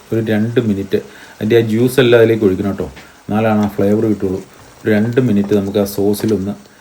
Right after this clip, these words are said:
രണ്ടോ മൂന്നോ മിനിറ്റ് കുക്ക് ചെയ്തെടുക്കുക. എന്നിട്ട്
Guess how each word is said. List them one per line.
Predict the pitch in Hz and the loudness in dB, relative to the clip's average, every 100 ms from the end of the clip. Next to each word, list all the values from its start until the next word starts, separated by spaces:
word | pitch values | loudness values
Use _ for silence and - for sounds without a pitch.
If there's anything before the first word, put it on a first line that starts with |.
| _ 101 | _ -4
രണ്ടോ | 101 120 113 | 0 2 2
മൂന്നോ | 101 104 98 | 2 2 2
മിനിറ്റ് | 92 101 - - - | 0 -4 -6 -6 -6
കുക്ക് | 101 - | -6 -2
ചെയ്തെടുക്കുക. | 107 92 87 82 - - - - - _ - - - _ _ _ _ - - _ _ _ - | 0 0 -4 -10 -14 -20 -20 -20 -20 _ -20 -20 -20 _ _ _ _ -20 -20 _ _ _ -6
എന്നിട്ട് | 117 113 | -2 2